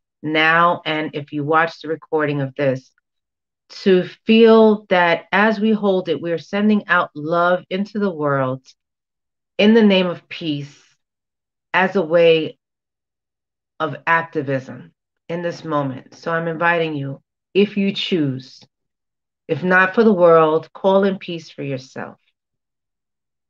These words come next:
All right? Because the world needs it. And every bit of peace that we can muster up, whether for ourselves, if we're not ready to share it with the world, claim that for yourself. And we wanna honor you in that.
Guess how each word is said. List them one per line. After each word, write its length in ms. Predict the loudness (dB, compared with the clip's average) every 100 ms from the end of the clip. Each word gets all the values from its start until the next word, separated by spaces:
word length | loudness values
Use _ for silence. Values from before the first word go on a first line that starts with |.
| _ -8
All 120 | -4
right? 320 | 0 0 -2
Because 360 | -6 -8 -8 -10 -16 _ _ _ _ _ _ _ _ _ _ _ _ _
the 180 | -12 -2
world 300 | 2 2 0
needs 280 | -4 -6
it. 240 | -10 -10 -14 _ _ _ -12
And 320 | -8 -6 -8 -4
every 360 | -2 -2 -2
bit 140 | -2 -4
of 80 | -4
peace 200 | -10 -6
that 120 | -6
we 160 | -6 -6
can 140 | -6
muster 340 | -6 -4 -2
up, 160 | -2 -2
whether 240 | -6 -6
for 200 | -4 -2
ourselves, 500 | -2 -2 -2 -2 -2
if 120 | -4 -6
we're 100 | -4
not 220 | -4 -4
ready 220 | -4 -4
to 80 | -8
share 360 | -10 -6 -4
it 80 | -4
with 160 | -6 -6
the 120 | -6
world, 440 | -2 -2 -4 -8 _ _ _ _ _ -18
claim 360 | -4 -2 0
that 220 | -2 -6
for 80 | -8
yourself. 480 | -8 -8 -12 -14 -16 _ _ _ _ _ _ _ _ _ _ _ _ _ _
And 100 | -8
we 60 | -6
wanna 220 | -4 -4
honor 260 | -2 -2 -2
you 100 | -4
in 120 | -6
that. 240 | -12 -16